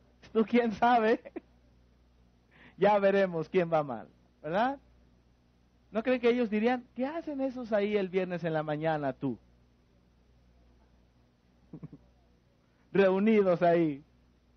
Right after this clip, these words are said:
bola de locos estos. ¿Cómo quieren ir en dirección contraria? Si todos estamos en crisis. O sea, no sé, ¿cómo, cómo?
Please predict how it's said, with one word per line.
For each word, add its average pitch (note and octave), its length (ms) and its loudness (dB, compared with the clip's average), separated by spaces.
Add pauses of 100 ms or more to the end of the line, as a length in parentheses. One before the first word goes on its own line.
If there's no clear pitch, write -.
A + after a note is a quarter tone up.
(400)
bola F#3 420 4
de D#3+ 100 4
locos E3+ 480 2
estos. B2+ 400 -8
¿Cómo E4 240 0
quieren C4 260 0
ir B3 140 0
en A3+ 140 0
dirección G3+ 440 -4
contraria? D#3+ 600 -4 (1300)
Si F3+ 100 -4
todos B3+ 180 2
estamos B3 300 -2
en F3 100 -4
crisis. G3+ 760 -6 (1080)
O - 40 -20
sea, B3 120 -2
no A#3+ 120 -2
sé, A3+ 160 -2
¿cómo, B3+ 200 -2
cómo? F4+ 240 0